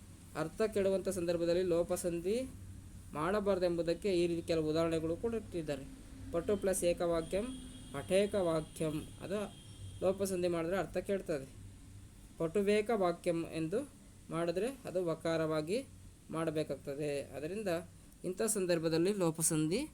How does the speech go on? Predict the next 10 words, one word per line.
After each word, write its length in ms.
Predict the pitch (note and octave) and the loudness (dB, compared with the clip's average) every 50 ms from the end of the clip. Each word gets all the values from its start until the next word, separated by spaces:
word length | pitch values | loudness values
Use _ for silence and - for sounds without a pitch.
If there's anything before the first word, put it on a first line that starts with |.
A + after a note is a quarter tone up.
| - - - - - - D3 D3+ | -12 -18 -20 -16 -10 -4 -4 -2
ಆಗುವುದಿಲ್ಲ. 580 | D3+ D3+ D#3 D3+ D3+ C#3+ C#3+ D3 C#3+ C#3+ D3+ E3 E3+ - - - - - - - - - - - - - - - - - - | -2 0 0 -2 -2 -2 -2 -4 -2 0 0 0 0 -2 -6 -12 -18 -20 -20 -20 -18 -18 -18 -16 -16 -18 -18 -20 -20 -12 -10
ಅಖ್ಯಾತ 400 | E3+ E3 - - A#3 A#3 A#3 A3+ A3+ | -10 -8 -2 0 2 2 2 2 2
ವಿಭಕ್ತಿ 420 | A3+ G#3+ G3+ F#3+ G#3 G3+ - G#3+ | 2 2 2 2 -2 -2 -2 -4
ಸ್ವರಲೋಪ 460 | G#3 G3+ G3 F#3+ F#3+ F#3+ F#3 F#3 - F#3 | -2 -2 0 0 0 0 0 -2 -2 -2
ಅಂತಂದರೆ 420 | F3+ F3 E3+ F3 F3 F3 G3 A#3 C4 C4 - - - - - - - D#3 | -2 0 0 -2 -2 -2 -4 -4 -6 -8 -10 -14 -14 -14 -14 -12 -8 -4
ಮಾಡಿದವು 640 | D#3 E3+ F3+ G3 G3 G#3 G3+ G3 G#3 G#3+ G#3+ A#3 C4 C#4 - - - | -2 0 2 4 4 4 4 4 4 2 4 4 2 2 0 0 0
ಪ್ಲಸ್ 300 | F3+ F3 F3+ F#3 - - - - - - | 2 4 4 4 2 0 -4 -6 -4 0
ಒಳಪಂ 480 | D#3+ D#3+ E3+ F3 E3+ - G3 F#3+ G#3 B3 D4+ D#4 - - - - - - - - - - - - | 2 2 2 2 0 0 -2 0 0 0 -2 -4 -6 -10 -14 -16 -16 -16 -14 -14 -14 -12 -10 -6
ಮಾಡಿದೊಳಪಂ. 880 | D3 D#3+ E3 E3+ E3+ F3 D#3+ E3+ E3 D#3+ D#3+ D#3 - - F3 F#3 F#3+ F#3 E3 D3+ - - - - - - - - - - - - - - - - - - - - - - - - | -2 0 0 2 2 2 2 4 4 4 2 0 0 0 0 0 2 0 -2 -4 -6 -8 -14 -14 -14 -16 -16 -16 -16 -16 -16 -16 -14 -16 -16 -16 -16 -18 -16 -16 -16 -16 -14 -6
ಕ್ರಿಯಾ 300 | - F#3 G3 G#3 A3 A#3 | 0 2 4 6 6 8